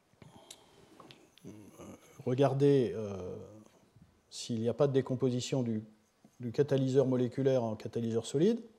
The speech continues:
Alors, comme vous allez le voir, il y a différents cas. Il y a le cas où, euh, en décomposant ce précatalyseur,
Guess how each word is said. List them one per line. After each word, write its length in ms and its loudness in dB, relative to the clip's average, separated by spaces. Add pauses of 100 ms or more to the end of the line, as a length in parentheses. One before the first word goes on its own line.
(1200)
Alors, 560 6
comme 160 2
vous 160 6
allez 160 10
le 60 6
voir, 200 8
il 40 8
y 40 8
a 40 6
différents 400 2
cas. 320 6
Il 60 0
y 40 2
a 60 2
le 120 4
cas 320 4
où, 280 2
euh, 360 0 (100)
en 520 -6 (540)
décomposant 640 2
ce 420 -2 (120)
précatalyseur, 1000 2